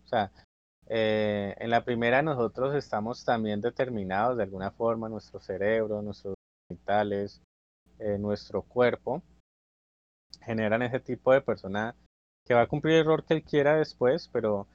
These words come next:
todo eso lleva a cabo desde ese principio. Y en la otra teoría dice, no, eh, lo mejor es, o sea, no lo mejor, sino que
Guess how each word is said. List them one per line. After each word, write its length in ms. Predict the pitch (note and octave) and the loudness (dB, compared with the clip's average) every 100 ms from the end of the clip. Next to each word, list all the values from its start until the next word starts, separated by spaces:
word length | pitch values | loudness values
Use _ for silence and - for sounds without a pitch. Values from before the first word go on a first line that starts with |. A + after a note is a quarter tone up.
| _ _ _ | _ _ _
todo 320 | C3 C#3 D3+ | 6 8 8
eso 240 | D3+ - D3+ | 4 2 0
lleva 220 | D3 D3 | 4 2
a 60 | |
cabo 420 | - C#3 C#3 C#3+ A2+ | 4 4 6 4 2
desde 300 | G#2 G2 G2+ | 0 0 -2
ese 200 | G2 B2+ | -2 -6
principio. 920 | - A2 - - B2+ _ B2 C3+ C#3 _ _ _ _ _ _ _ _ _ _ - | -6 -8 -6 -6 -6 _ -4 -4 -8 _ _ _ _ _ _ _ _ _ _ -8
Y 520 | - C#3+ D3+ D#3+ D#3 - | -2 0 2 4 2 2
en 220 | D3+ D3 | 0 4
la 140 | D3+ | 4
otra 200 | D3+ D#3+ | 4 0
teoría 340 | D3+ D#3 D3 D3 | 0 -2 2 0
dice, 240 | C3 C#3+ | 0 -2
no, 380 | D3 F3 A2+ G#2+ | -2 0 0 -2
eh, 260 | A2 A2 G#2+ | -4 -4 -4
lo 180 | A2+ | -6
mejor 280 | A2+ A2 A2 | -6 -4 0
es, 380 | A#2 C3 - - _ - | 0 -2 -6 -20 _ -10
o 60 | |
sea, 220 | - G#2 - | -6 -6 -6
no 240 | A2 G#2+ | -6 -2
lo 100 | A#2 | -2
mejor, 240 | C#3 C3+ C3 | -4 -6 -8
sino 220 | B2 G#2+ | -6 -8
que 260 | - A#2+ | -4 -6